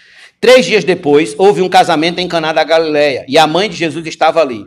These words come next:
Jesus também foi convidado com seus discípulos para o casamento. Tendo acabado o vinho, a mãe de Jesus lhe disse:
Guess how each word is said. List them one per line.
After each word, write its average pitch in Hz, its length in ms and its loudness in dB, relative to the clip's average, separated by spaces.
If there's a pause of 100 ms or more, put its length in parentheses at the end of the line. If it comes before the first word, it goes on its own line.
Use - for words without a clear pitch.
(160)
Jesus 135 380 -6
também 147 300 -6
foi 151 140 -6
convidado 131 480 -4
com 135 120 -10
seus 123 220 -10
discípulos 190 480 -10
para 190 140 -6
o 180 40 -14
casamento. 156 560 -8 (320)
Tendo 160 220 0
acabado 120 520 0
o 151 60 -6
vinho, 175 380 -6
a 135 100 0
mãe 139 180 -4
de 120 80 -10
Jesus 127 300 -6
lhe 139 100 -8
disse: 110 400 -14